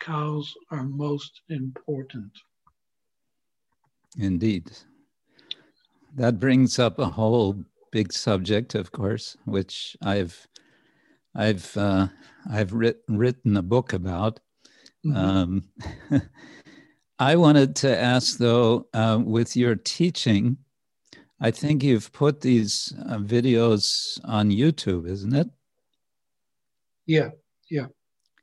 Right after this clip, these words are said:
Speaker 2: So some devotees here might be interested to, uh, to see those. If they just search YouTube,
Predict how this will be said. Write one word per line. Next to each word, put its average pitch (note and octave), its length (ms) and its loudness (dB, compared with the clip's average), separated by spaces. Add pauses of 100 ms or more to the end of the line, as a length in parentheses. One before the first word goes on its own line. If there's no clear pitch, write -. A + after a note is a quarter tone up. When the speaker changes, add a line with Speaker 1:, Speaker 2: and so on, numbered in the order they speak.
(720)
Speaker 2:
So G#2+ 480 2
some A#2+ 380 2
devotees A2 640 0
here A#2 280 0
might G2 300 0
be A2 120 0
interested G2+ 1080 -2
to, F#2 840 -4 (760)
uh, F2+ 520 -2
to A2+ 180 -8
see A#2 360 0
those. F#2+ 560 -2 (360)
If - 220 -4
they A#2+ 120 0
just - 320 0
search - 340 0
YouTube, B2 520 0